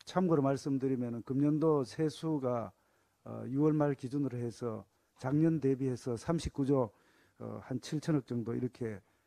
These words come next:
에, 부족한 것으로 이렇게 나타나 있습니다. 어쨌든 이런 상황과 아울러서, 어, 조세 지출 전반에 대한 제도와 항목 전반에 대한 검토가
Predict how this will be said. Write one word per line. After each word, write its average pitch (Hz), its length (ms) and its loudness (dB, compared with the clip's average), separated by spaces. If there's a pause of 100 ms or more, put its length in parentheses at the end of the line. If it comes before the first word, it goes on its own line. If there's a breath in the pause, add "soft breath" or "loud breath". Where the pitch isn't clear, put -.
(280)
에, 107 260 -12 (360)
부족한 135 400 -2
것으로 113 300 -8
이렇게 117 220 -10
나타나 107 360 -10
있습니다. 104 360 -14
어쨌든 135 400 -2
이런 165 200 4
상황과 151 600 4
아울러서, 147 640 4 (480 soft breath)
어, 113 140 -8
조세 135 380 -2
지출 160 540 -6
전반에 143 460 2
대한 127 380 -2
제도와 147 640 2 (380)
항목 151 440 -2
전반에 135 440 0
대한 117 480 -6
검토가 123 720 -6